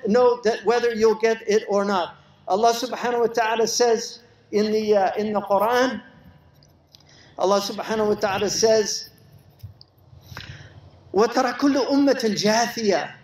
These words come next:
كُلُّ أُمَّةٍ تُدْعَى إِلَى كِتَابِهَا. You will see every ummah on the Day of Judgment bent down, kneeling down, جَاثِيَةٍ. Each one will be called to their book.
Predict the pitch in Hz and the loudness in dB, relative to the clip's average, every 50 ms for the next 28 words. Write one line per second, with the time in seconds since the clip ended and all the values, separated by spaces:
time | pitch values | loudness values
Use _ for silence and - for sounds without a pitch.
0 | - - _ _ _ _ _ _ _ - 277 277 269 254 208 262 254 262 262 240 | -20 -20 _ _ _ _ _ _ _ 2 4 4 4 4 0 0 2 2 2 2
1 | 247 226 226 220 226 254 269 - 208 185 214 247 262 277 285 285 285 277 - 247 | 0 -2 -6 -4 -4 -4 -2 -2 -2 -2 -2 -2 0 0 2 2 2 0 0 0
2 | 240 247 247 - 240 240 226 - - 240 233 233 233 220 180 165 175 147 - - | 0 0 0 -2 -2 -4 -6 -2 0 0 0 0 0 -2 -4 -4 -4 -6 -6 -8
3 | - - - - 208 247 269 285 269 - - 294 294 285 233 - - 247 277 311 | -16 -14 -8 -2 0 2 2 2 2 2 2 2 2 2 0 -2 0 2 2 2
4 | 294 294 294 294 262 277 294 302 294 269 247 208 - 185 208 220 208 208 247 247 | 2 0 -4 -2 0 0 0 0 0 0 0 -2 -2 -4 -4 -2 -2 2 4 4
5 | 254 247 254 247 247 247 247 247 240 247 247 226 - - - - - - - - | 4 4 2 0 -2 -2 -2 -4 -4 -4 -4 -6 -6 -12 -20 -20 -20 -20 -20 -20
6 | - _ - - - - - - - - - - - - - - - - - - | -20 _ -20 -20 -18 -14 -14 -14 -14 -16 -20 -20 -20 -20 -20 -18 -16 -12 -4 0
7 | 277 285 285 285 - - - 247 247 226 208 190 165 165 175 196 262 277 294 302 | 0 0 0 -2 -6 -4 -2 0 0 0 0 -2 -2 -4 -2 0 2 2 4 4
8 | 285 269 254 226 208 190 - 202 208 202 185 160 139 135 - - - - - - | 2 2 2 0 0 -2 0 0 0 0 0 -2 -4 -8 -12 -18 -18 -10 -4 0
9 | 220 247 262 254 226 - 233 214 185 170 151 135 - - - - - _ - - | 2 2 2 2 0 -2 -2 0 0 0 0 0 -6 -12 -20 -20 -20 _ -20 -20
10 | _ - - - - - _ _ - - - 269 320 330 330 - 262 285 302 294 | _ -20 -20 -20 -20 -20 _ _ -14 -4 2 4 4 4 4 2 -4 -2 0 0
11 | 285 269 262 247 240 240 214 - - 254 247 240 240 240 233 220 220 208 208 208 | 2 2 2 2 0 -2 -6 -4 -2 0 2 2 2 2 0 2 2 2 2 2
12 | 226 214 196 | 2 0 0